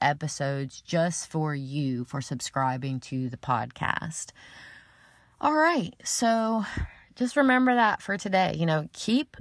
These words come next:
going. Just keep going. Keep taking those action steps that we've been talking about. You know, they don't have to be big, monumental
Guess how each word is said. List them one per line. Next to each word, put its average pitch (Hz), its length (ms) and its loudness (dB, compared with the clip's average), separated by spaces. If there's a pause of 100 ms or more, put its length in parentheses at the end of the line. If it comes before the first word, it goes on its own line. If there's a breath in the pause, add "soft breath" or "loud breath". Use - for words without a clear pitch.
going. 156 460 2
Just - 340 -10
keep 233 280 -4
going. - 340 -2
Keep - 240 -8
taking 170 320 -2
those 262 220 0
action 220 420 -2
steps - 360 0
that - 120 0
we've 151 160 -4
been 147 160 0
talking 226 520 4
about. 185 520 4 (400 loud breath)
You 175 120 2
know, 156 220 2
they 160 220 2
don't 175 380 2
have 214 300 0
to 208 100 -2
be 151 560 -2 (420 loud breath)
big, 165 460 4 (1900 soft breath)
monumental 147 1400 -2